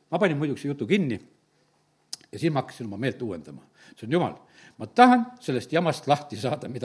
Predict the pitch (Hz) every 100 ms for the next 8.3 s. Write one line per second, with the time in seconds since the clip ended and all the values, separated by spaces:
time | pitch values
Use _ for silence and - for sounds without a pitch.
0 | 101 101 127 - 98 101 104 - 82 95
1 | 78 - - - - - - 135 131 117
2 | 226 240 - 170 147 - 127 123 - 320
3 | 277 247 233 202 156 190 170 165 143 156
4 | - - 147 139 294 269 226 202 190 208
5 | 175 170 156 170 - 127 - 123 107 110
6 | - - - 175 185 196 180 160 151 190
7 | 160 131 151 127 131 233 - 113 107 165
8 | 120 101 -